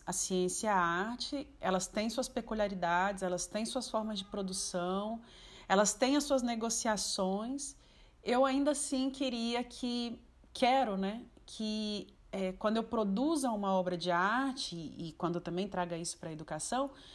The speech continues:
que elas sejam atravessadas, né? E quando eu falo que elas são atravessadas,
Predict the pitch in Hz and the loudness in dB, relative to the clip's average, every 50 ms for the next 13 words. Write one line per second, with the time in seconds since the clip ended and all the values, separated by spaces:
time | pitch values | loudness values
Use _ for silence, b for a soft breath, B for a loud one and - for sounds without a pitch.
0 | B B B B B - 262 254 269 254 - - 262 269 269 277 277 269 269 - | B B B B B 2 4 4 4 4 4 4 4 4 4 2 2 2 2 2
1 | 269 262 262 294 294 - - - 226 208 185 170 165 160 156 156 156 160 - - | 2 4 4 2 0 0 0 2 4 4 4 4 2 -2 -6 -8 -8 -8 -8 -10
2 | - - - - - - - 165 160 165 175 190 208 220 226 B B B B B | -12 -14 -18 -20 -20 -18 -14 -10 -6 -4 -2 -2 -4 -4 -8 B B B B B
3 | B B _ _ _ - 214 214 - 262 262 269 269 269 254 247 233 233 233 220 | B B _ _ _ -4 -4 0 2 4 4 4 4 2 0 -2 0 0 0 0
4 | 220 202 202 - 214 208 202 196 202 202 190 175 185 175 - - - - 214 220 | 0 0 -2 -2 -2 -2 -2 0 0 0 0 2 0 -2 -2 -2 2 4 4 4
5 | 240 262 262 254 220 180 175 165 160 160 - | 4 4 2 0 -2 -2 -2 -4 -4 -6 -10